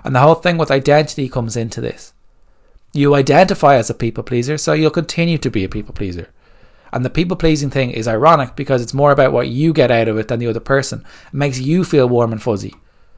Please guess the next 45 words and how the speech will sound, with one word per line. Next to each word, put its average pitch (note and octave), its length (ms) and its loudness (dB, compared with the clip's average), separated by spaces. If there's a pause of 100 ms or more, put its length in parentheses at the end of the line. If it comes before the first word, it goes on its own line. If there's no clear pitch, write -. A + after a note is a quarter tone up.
(420)
And A2+ 80 -2
that's E3 160 4
coming G3 220 0
from A2+ 160 -2
somewhere E3+ 360 4
in D#3 80 0
your D#3 80 -4
childhood. C3+ 560 2 (1900)
That C3+ 120 -2
you've B2+ 160 2
learned D#3+ 320 6
that D#3+ 100 0
you D3 80 -4
need C#3 120 -2
to C3+ 60 -10
put C3+ 140 0
other D#3+ 180 4
people D3 300 -4
first, C3+ 320 0
or C3+ 100 -2
you've B2 160 0
mimicked, D3 440 -2
or C#3 100 0
you're, A#2+ 300 0 (360)
you're C3+ 160 0
benchmarking C#3+ 720 2
off C3 220 0
your C3 80 -4
parents, D3 560 -2 (360)
or A#2+ 180 0
aunties C3 380 0
or A#2 100 0
uncles D#3+ 480 0
or B2 260 -2 (120)
siblings, D#3+ 600 0 (280)
that C#3 120 2
in, B2+ 100 0
either, E3 260 0
in D#3 120 -4
order E3 200 4
for E3 100 -6
you D3+ 140 0
to C#3+ 140 -8
get B2 180 2
attention C#3+ 640 -4